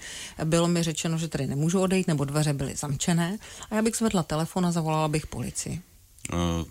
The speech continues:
Speaker 2: v tom případě předpokládám, že by policie měla bleskově dorazit, eh, vyrazit dveře, eh, z-, zavřít všechny, kteří vás tam drželi, a vás pustit ven.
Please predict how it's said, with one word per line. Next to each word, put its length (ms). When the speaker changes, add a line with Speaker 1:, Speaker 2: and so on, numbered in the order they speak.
Speaker 2:
v 100
tom 140
případě 440
předpokládám, 640
že 80
by 100
policie 440
měla 420
bleskově 640
dorazit, 580
eh, 220
vyrazit 380
dveře, 600
eh, 800
z-, 180
zavřít 440
všechny, 320
kteří 300
vás 180
tam 200
drželi, 500
a 120
vás 240
pustit 320
ven. 240